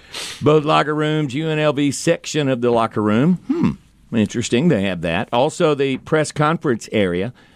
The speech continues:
Speaker 2: uh, was part of the tour. About eighty dollars. Really cool. Money well spent. Neat. Okay. Doctor Chris with a golden nugget for us today. How about it, Doctor Chris? We appreciate you so much checking in with us.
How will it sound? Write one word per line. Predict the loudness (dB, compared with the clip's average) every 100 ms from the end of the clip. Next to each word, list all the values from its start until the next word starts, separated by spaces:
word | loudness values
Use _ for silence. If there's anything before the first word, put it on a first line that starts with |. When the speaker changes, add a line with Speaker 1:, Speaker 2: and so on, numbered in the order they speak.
| _ _ _ -2
Speaker 2:
uh, | 0 2 2
was | 0
part | 0 0
of | 0
the | -4
tour. | 0 0 0
About | -2 -4 -4
eighty | -2 0 0 0
dollars. | 0 0 -4 -10 -20 _ -18 -18 -18 -20 -16 0
Really | 2 2
cool. | 0 -4 -6 -16 _ -6
Money | -2 0
well | 2 2
spent. | 0 -8 -12 -12 _ _ _ _ _ _
Neat. | -2 -2 -4 -8 -4
Okay. | -2 0 -2 -4 -20 -4
Doctor | 0 0 -4
Chris | -6 0 0 0
with | -2
a | -2
golden | 0 0 0 -2 -2 0
nugget | -2 -2 -6 -10 -4
for | 0 0
us | -2
today. | -2 0 0 -2 -12 -20 -20 -4
How | -2
about | 0 -2 -2
it, | -6
Doctor | -4 -4 -6
Chris? | -16 -4 -4 -2
We | -4
appreciate | -4 -2 -4 -2 -4 -2
you |
so | -4 0 2
much | 2 0 -2
checking | -4 -2 0
in | 2
with | 2 0
us. | -2